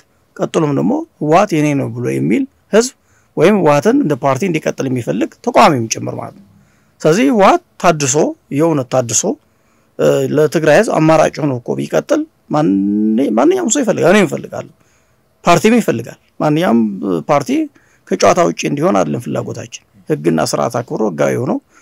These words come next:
ለህብረተሰቡ ተጨማሪ አማራጭ ሆኖ መቀጠል ነው ያለበት እንጂ መጥፋት አይደለም ያለበት። ሶ ህዝቡ ህወሓት፣ እ፣ የአዲሱ ትውልድ ፓርቲ ሆኖ፣ እ፣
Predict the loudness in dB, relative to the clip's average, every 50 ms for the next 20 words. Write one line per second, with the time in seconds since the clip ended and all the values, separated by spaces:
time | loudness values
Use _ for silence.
0 | _ _ _ 0 2 4 4 4 4 2 0 -4 -4 -2 -2 -2 -2 -4 -6 -6
1 | -6 -4 -2 0 0 2 2 0 0 -2 0 0 0 -2 -4 -6 -6 -4 -2 -2
2 | 0 -2 -2 -4 -6 -4 -4 -2 -2 -2 -4 -4 -6 -8 -10 -10 -8 -8 -8 -6
3 | -6 -6 -6 -4 -4 -4 -4 -4 -8 -6 -8 -10 -10 -12 -12 -14 -16 -18 -18 _
4 | _ _ _ _ _ _ -20 -20 _ _ -2 4 6 6 6 6 6 4 4 4
5 | 2 0 _ _ -4 0 2 4 6 6 4 2 -2 -12 _ _ _ _ _ _
6 | _ _ _ _ _ _ _ _ _ _ -2 2 6 6 8 8 8 6 6 4
7 | 4 2 0 0 -2 -4 -6 -6 -2 2 2 4 4 4 2 0 0 -2 -2 -2
8 | -2 -4 -6 -6 -6 -4 -4 -6 -6 -2 0 0 0 0 -2 -4 -2 -2 -2 -4
9 | -6 _ _ _ _ _ -8 -4